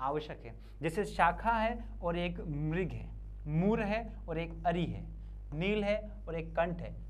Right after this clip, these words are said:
रेवती है और एक रमण है, दो शब्द है। दो शब्द होगा तभी समास होगा। अगर एक शब्द है तो समास नहीं होगा, क्योंकि समास में कम से कम दो शब्दों का होना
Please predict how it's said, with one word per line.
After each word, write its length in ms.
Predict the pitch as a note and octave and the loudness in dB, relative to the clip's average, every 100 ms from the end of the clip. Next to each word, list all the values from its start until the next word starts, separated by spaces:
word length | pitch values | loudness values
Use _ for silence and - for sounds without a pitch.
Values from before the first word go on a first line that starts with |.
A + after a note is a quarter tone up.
| - | -8
रेवती 520 | C3+ D#3 F#3 G3 A3+ G#3 | -4 0 0 0 -2 -2
है 220 | G3 G#3 - C#3+ | -2 -6 -8 -8
और 80 | |
एक 200 | D3 D3+ | -8 -8
रमण 420 | D3+ C3 B2+ B2+ B2 | -8 -6 -6 -6 -6
है, 140 | A#2+ - | -8 -6
दो 240 | E3 F#3+ F#3 | 0 2 2
शब्द 320 | - - - | -4 -10 -12
है। 140 | - - - - - - - - - - - - - - F3 | -12 -12 -14 -12 -12 -10 -10 -10 -10 -10 -10 -10 -10 -6 4
दो 220 | G3 B3+ | 8 8
शब्द 280 | B3 A#3 D#3+ | 6 0 -2
होगा 420 | D#3+ E3 F3 G3 G#3 G#3+ - - - - - - | -4 -2 -2 0 -2 -6 -16 -16 -16 -18 -16 -6
तभी 300 | F3+ E3+ G#3 | -4 -2 -4
समास 440 | G#3+ C3 C3+ B2+ G#2 | -4 -8 -8 -8 -12
होगा। 180 | G#2 - - - | -16 -16 -18 -8
अगर 200 | D#3 F3 | -4 -2
एक 260 | D#3+ G3+ G#3+ | 2 2 2
शब्द 240 | G#3+ G3+ F#3 | 0 -4 -4
है 180 | F#3+ F#3+ - | -6 -6 -10
तो 100 | D#3 | -12
समास 460 | C3+ C#3 C#3+ - G#3+ - - | -10 -8 -8 -10 -12 -12 -12
नहीं 340 | A#2+ A#2+ D3 D3 | -8 -6 -6 -6
होगा, 240 | F2+ F#2+ - - | -8 -12 -12 -4
क्योंकि 180 | G#3+ G#3 | -2 -2
समास 440 | G#3 F3+ G3 G3 G#3 | -4 0 0 -2 -6
में 120 | F#3+ - | -8 -2
कम 200 | G#3+ G#3+ | -2 -2
से 180 | G#3+ G3 | -6 -6
कम 220 | F3 G3 - - - | -6 -8 -12 -12 -2
दो 180 | E3+ G3 | 2 2
शब्दों 420 | F#3+ D#3 D3 D#3+ | 2 -6 -6 -6
का 140 | D#3+ D#3 | -4 -6
होना 380 | C3 C3 F3 | -6 -10 -10